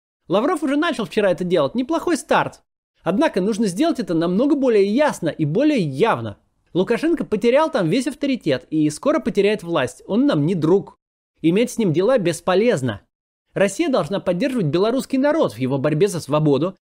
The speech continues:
начать контактировать с избранным лидером белорусского народа Светланой Тихановской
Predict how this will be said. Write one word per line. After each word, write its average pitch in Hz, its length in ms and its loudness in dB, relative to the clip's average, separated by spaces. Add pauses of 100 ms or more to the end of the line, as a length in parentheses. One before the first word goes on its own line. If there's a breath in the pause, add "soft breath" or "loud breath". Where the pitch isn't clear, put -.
(140)
начать 247 300 -2
контактировать 165 600 0
с - 60 -6
избранным 170 420 0
лидером 151 360 2
белорусского 147 460 -2
народа 147 300 0
Светланой 160 440 -2
Тихановской 156 680 -4